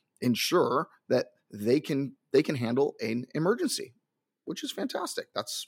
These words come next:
what we, that's why, why pilots get paid so much. That's why you, the listener that's listening to us, wants to become a pilot, because you make a lot of money, not for all the button pressing and takeoffs and landings you do.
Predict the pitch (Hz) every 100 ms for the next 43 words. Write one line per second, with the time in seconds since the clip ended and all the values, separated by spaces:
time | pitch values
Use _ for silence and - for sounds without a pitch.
0 | - 107 123 - 156 _ _ 123 - -
1 | - - 127 123 143 143 117 - - 123
2 | - - - - _ _ _ - 170 208
3 | 196 156 165 120 131 110 131 156 104 107
4 | - - 127 117 95 - 95 101 - -
5 | - - 123 147 - 135 139 127 - 107
6 | - - 143 135 160 196 147 147 135 147
7 | 110 - _ - 190 - 185 180 165 -
8 | 160 - 131 - 123 135 131 107 - 135
9 | 131 131 113 117 143 107 101 98 101 123